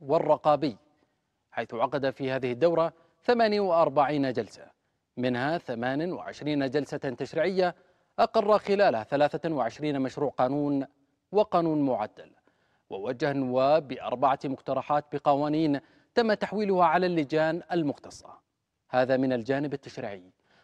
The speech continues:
أما في الجانب الرقابي، فقد عقد مجلس النواب خلال الدورة غير العادية عشرين جلسة رقابية، تم توجيه سبعمائة وخمسة وتسعين سؤالا، وردت الإجابة على خمسمائة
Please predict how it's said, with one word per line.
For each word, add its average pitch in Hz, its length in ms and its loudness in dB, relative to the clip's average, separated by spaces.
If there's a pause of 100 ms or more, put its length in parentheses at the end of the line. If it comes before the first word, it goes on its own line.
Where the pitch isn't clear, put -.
أما 233 220 2
في 220 280 0
الجانب 196 400 -2
الرقابي، 147 560 0
فقد 117 320 -6
عقد 131 300 -2
مجلس 135 400 -4
النواب 127 440 0
خلال 202 340 2
الدورة 170 360 -2
غير 156 280 -2
العادية 143 520 2 (380)
عشرين 139 500 -4
جلسة 131 640 -6 (340)
رقابية، 123 680 -2 (420)
تم 101 200 -10
توجيه 127 600 -4 (220)
سبعمائة 190 720 -2
وخمسة 160 540 -6
وتسعين 135 480 -8
سؤالا، 147 640 -2 (280)
وردت 143 380 0
الإجابة 143 420 0
على 123 140 0
خمسمائة 147 480 -8